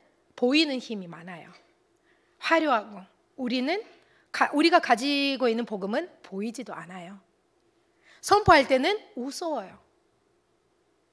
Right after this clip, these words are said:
근데 이 복음을 내가 체험하고 정말 확신한다면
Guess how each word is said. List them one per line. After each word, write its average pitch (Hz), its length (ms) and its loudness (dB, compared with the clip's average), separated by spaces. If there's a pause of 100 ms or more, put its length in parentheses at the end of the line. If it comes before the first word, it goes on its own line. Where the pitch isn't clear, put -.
(880)
근데 226 500 -4 (200)
이 330 220 6
복음을 370 300 2
내가 233 180 2
체험하고 254 840 -2 (400)
정말 233 260 -2
확신한다면 247 960 -4